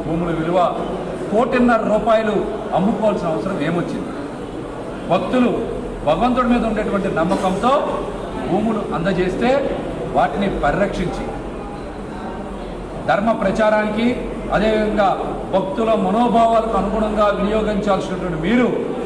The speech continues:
నిరర్ధక ఆస్తుల పేరుతో అమ్మకాలు చేయడం చాలా దుర్మార్గం. అదేవిధంగా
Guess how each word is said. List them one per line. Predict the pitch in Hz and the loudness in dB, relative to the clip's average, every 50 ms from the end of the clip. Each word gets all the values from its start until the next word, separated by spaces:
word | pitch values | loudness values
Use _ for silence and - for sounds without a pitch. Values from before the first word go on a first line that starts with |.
| - - - - - - | -6 -6 -8 -8 -6 -2
నిరర్ధక | 147 196 226 254 254 247 254 254 240 240 233 240 226 214 - 180 202 | 0 2 4 4 2 2 2 0 0 0 2 2 2 2 4 4 2
ఆస్తుల | 220 220 220 226 233 220 214 214 214 | 2 2 0 -2 0 2 2 2 2
పేరుతో | 208 208 214 208 208 208 208 185 | 0 -2 0 0 0 2 2 2
అమ్మకాలు | 180 190 190 180 185 185 180 180 165 - | 2 2 0 0 2 0 0 0 0 0
చేయడం | 190 202 220 214 190 - - - - - - - - - - | 0 2 2 2 2 0 -4 -6 -6 -8 -8 -8 -8 -4 0
చాలా | 139 143 165 156 - - 147 | 2 4 4 2 2 0 -2
దుర్మార్గం. | 151 156 180 214 233 240 - 262 262 269 - - - - - - - 226 - - 226 233 - 240 - - | -2 2 2 4 2 2 2 2 0 0 0 -2 -2 -4 -4 -4 -4 -4 -4 -4 -4 -4 -4 -4 -2 -2
అదేవిధంగా | - 185 233 247 240 240 240 233 233 226 190 | 0 2 2 2 2 2 2 2 2 2 2